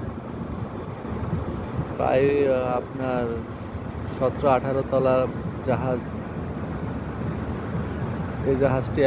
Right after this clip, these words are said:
এখন সাগরের মাঝখানে যাবে। দেখেন পানির ঢেউ দেখেন, হায় রে আল্লাহ! মহান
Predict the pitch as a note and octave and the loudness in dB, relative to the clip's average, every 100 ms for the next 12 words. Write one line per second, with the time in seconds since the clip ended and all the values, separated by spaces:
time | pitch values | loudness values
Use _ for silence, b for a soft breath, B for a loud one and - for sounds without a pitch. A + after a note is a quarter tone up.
0 | C3+ C#3 C#3+ C#3+ B2+ - - - - - | 4 4 2 0 -2 -6 -6 -6 -6 -6
1 | - - - - - - - - C3 B2 | -6 -6 -6 -4 -4 -4 -4 -2 2 4
2 | C3 C#3+ C#3+ B2+ B2+ C#3 C#3 C#3 C3+ C3 | 6 4 4 2 0 -2 0 4 4 4
3 | D3+ D3+ - - - - - - - - | 0 -4 -8 -10 -10 -8 -8 -6 -6 -6
4 | - - - B2 A#2+ - B2 B2+ B2+ B2 | -8 -6 -2 0 0 0 0 0 0 0
5 | B2 A#2+ A2 A#2 A2 - - - - - | 2 0 0 -4 -6 -6 -6 -6 -6 -6
6 | - - - G3+ E3+ C3+ A2+ A2+ A2+ C3+ | -6 -6 -2 0 2 2 2 0 0 2
7 | B2 A2+ - - - - - - - - | 0 -2 -6 -6 -6 -8 -10 -10 -10 -10
8 | - - - - - - - A2+ B2 C3 | -10 -8 -8 -6 -6 -6 -4 -4 0 2
9 | C3+ C#3+ | 2 4